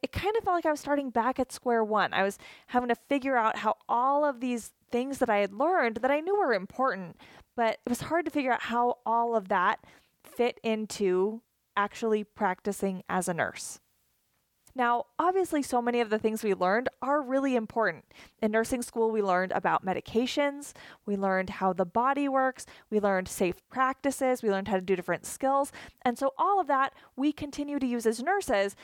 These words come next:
but we kinda had to adapt those lessons and figure out how it actually applied when we were on the floor. But there are so many other lessons, not those medical things or those skills that we learned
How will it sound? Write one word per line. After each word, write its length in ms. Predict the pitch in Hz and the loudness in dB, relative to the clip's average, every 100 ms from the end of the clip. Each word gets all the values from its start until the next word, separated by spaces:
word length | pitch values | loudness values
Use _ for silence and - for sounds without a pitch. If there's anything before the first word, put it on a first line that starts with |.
| - - | -20 -6
but 100 | 277 | -2
we 80 | 285 | -2
kinda 300 | - 359 427 | 0 -2 -2
had 240 | 359 294 - | 0 -2 -2
to 160 | 262 | -4
adapt 680 | 214 180 - 214 254 - - | -2 -2 -2 0 0 -2 -2
those 220 | 226 214 | 0 0
lessons 440 | 196 180 - 190 190 | 2 0 0 -6 -6
and 180 | 190 185 | -6 -4
figure 300 | 226 220 214 | -2 2 2
out 240 | 208 - - - _ | 2 0 -8 -20 _
how 240 | - 240 233 | -4 0 0
it 80 | - | 0
actually 440 | 214 - 233 226 - | -2 0 -2 -2 -2
applied 840 | - - 302 349 277 214 202 214 _ _ - | -8 -6 0 2 4 4 2 -2 _ _ -4
when 160 | 214 | 0
we 120 | 214 202 | 2 2
were 160 | 202 | 4
on 160 | 185 180 | 2 0
the 40 | |
floor. 380 | - 165 - - _ _ _ _ _ _ _ _ _ _ 226 | -4 -2 -2 -4 _ _ _ _ _ _ _ _ _ _ -10
But 440 | 214 349 392 254 | -2 2 2 0
there 160 | 294 302 - | 0 2 0
are 100 | 262 | -4
so 360 | - 330 392 | -4 0 2
many 240 | 440 370 - | 0 -2 0
other 300 | 240 233 208 | 0 2 2
lessons, 360 | 180 - 185 | 0 -2 -8
not 360 | 220 330 381 - | 0 2 2 0
those 340 | 285 277 262 - _ 214 | 0 0 -2 -8 _ -6
medical 560 | 220 254 262 240 214 | 0 2 2 2 0
things 440 | - 202 185 190 - | 2 2 2 -2 -2
or 160 | 208 196 | 0 2
those 200 | 165 185 | 2 -2
skills 500 | - - 320 349 311 | -8 -2 2 2 0
that 100 | - | 0
we 140 | 202 | 2
learned 480 | 185 175 151 170 | 2 2 2 -2